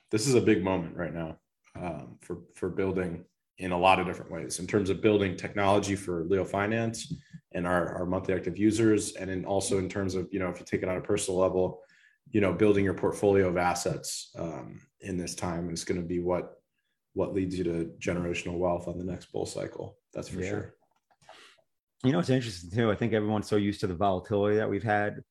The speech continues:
Speaker 2: pretty much this whole year. I mean, we had one hell of a drop, you know, since April.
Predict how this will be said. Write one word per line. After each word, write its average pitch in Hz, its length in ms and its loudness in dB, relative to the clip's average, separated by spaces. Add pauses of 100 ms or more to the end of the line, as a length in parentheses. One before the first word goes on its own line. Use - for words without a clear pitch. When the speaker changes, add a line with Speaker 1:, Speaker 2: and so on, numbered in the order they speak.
(320)
Speaker 2:
pretty 139 140 2
much 135 120 0
this 92 120 -4
whole 107 200 4
year. 87 420 2
I 82 40 -4
mean, 85 180 -2
we 95 100 0
had 92 200 -2
one 92 140 -4
hell 92 240 0
of 85 80 -2
a 85 60 -2
drop, 92 460 -2 (440)
you 95 80 -4
know, 80 320 -6
since 101 280 -4 (100)
April. 92 640 0